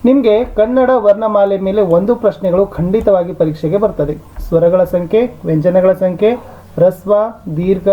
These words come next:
ಅಲ್ಪಪ್ರಾಣ, ಮಹಾಪ್ರಾಣ, ಅನುನಾಸಿಕ, ವರ್ಗೀಯ, ಅವರ್ಗೀಯ.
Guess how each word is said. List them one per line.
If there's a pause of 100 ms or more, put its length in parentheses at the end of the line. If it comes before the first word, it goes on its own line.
(460)
ಅಲ್ಪಪ್ರಾಣ, (320)
ಮಹಾಪ್ರಾಣ,
ಅನುನಾಸಿಕ, (160)
ವರ್ಗೀಯ, (200)
ಅವರ್ಗೀಯ.